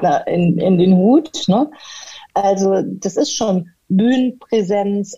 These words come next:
Ausstrahlung, äh, was gehört noch dazu? Tatsächlich, dass du eigenständig bist und nicht so, boah, gähn, hundertmal gehört,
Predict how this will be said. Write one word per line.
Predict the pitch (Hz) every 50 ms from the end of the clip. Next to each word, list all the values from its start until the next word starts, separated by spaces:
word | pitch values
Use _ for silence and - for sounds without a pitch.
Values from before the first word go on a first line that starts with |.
| - -
Ausstrahlung, | 190 185 196 214 240 240 - - - - 214 - 202 202 196 196 190 196 196 190 185 190 190 185 185 185 185 190 185 _ _ _ _ _ _ _ _
äh, | - 180 180 180 175
was | 185 180 175 -
gehört | - 196 185 185
noch | 185 190 202 196
dazu? | - - 170 - - 165
Tatsächlich, | - 185 180 - 240 247 240 247
dass | - 196 - -
du | - - -
eigenständig | - 202 269 302 330 311 294 - - 175 160 160 160 151 147 156 -
bist | _ 117 110 - - - -
und | - 165 175
nicht | 185 185 175 175
so, | 175 180
boah, | 165 151 156 151 151 156 147 139
gähn, | 151 160 156 160 165 160 160 170
hundertmal | 160 170 170 165 160 151 156 151 156 156 160
gehört, | 160 156 156 156 147 143 139 139